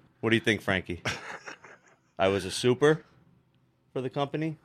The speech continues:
Speaker 1: six years, and now I run the entire job that I'm on.
Speaker 2: Wow.
Speaker 1: Yeah.
Speaker 2: Good for you, 'cause, you know, back in the day, kind of a screw up.
Speaker 1: Definitely was.
Speaker 2: <laughs>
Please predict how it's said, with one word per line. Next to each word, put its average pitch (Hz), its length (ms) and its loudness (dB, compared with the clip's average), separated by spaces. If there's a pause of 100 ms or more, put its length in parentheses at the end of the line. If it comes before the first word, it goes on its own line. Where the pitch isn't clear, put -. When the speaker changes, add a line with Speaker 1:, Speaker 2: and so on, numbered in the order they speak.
(220)
Speaker 1:
six - 320 -8
years, 127 240 2
and 101 100 0
now 107 200 2
I 104 100 4
run 101 260 0
the 101 120 -4
entire 101 400 -4
job 95 320 -4
that 95 120 -4
I'm 92 100 -8
on. 90 120 -10 (1080)
Speaker 2:
Wow. 80 380 -2 (500)
Speaker 1:
Yeah. 107 200 -6 (760)
Speaker 2:
Good 131 160 2
for - 140 -6
you, 120 180 2
'cause, 98 320 -4
you 104 80 -4
know, 85 220 -2 (640)
back - 180 -4
in 101 80 0
the 87 60 2
day, 87 420 0 (1700)
kind 104 100 -4
of 80 80 -6
a - 20 -14
screw 104 340 -6
up. 65 100 -6 (1200)
Speaker 1:
Definitely 95 340 -4
was. 113 680 0
Speaker 2:
<laughs> - 0 -